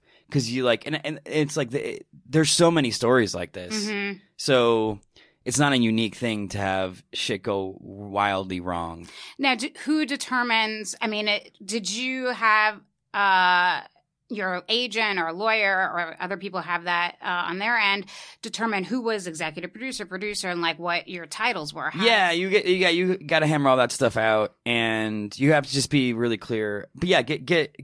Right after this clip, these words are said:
Speaker 1: get a, I had a manager. I haven't had a lawyer yet, but I think I will. Someone told me Tina Fey only has a lawyer, which makes sense. Like, why would she <laughs> need an a-, you know?
Speaker 2: Mm-hmm, mm-hmm.
Speaker 1: Eventually, you just need someone to just protect yourself.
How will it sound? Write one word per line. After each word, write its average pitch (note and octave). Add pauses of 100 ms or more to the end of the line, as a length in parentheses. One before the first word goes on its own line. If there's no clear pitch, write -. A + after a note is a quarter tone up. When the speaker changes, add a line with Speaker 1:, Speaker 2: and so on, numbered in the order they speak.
Speaker 1:
get D#3
a, C3+
I C3+
had D3+
a C#3+
manager. A#2+
I C3+
haven't E3+
had E3+
a B2+
lawyer A2+
yet, G#2+
but A#2
I A#2+
think -
I C3+
will. G#2 (520)
Someone G3
told F#3+
me F3+
Tina D3+
Fey B2
only A#2
has A2
a G2+
lawyer, G2
which F#2
makes G2
sense. F#2+
Like, -
why G#2
would G2
she B2
<laughs> -
need A#2
an C#3
a-, G#2
you A2+
know? A2+
Speaker 2:
Mm-hmm, -
mm-hmm. F#3+
Speaker 1:
Eventually, E3
you D#3
just D3
need C3+
someone B2
to F#2+
just G2+
protect G2
yourself. F#2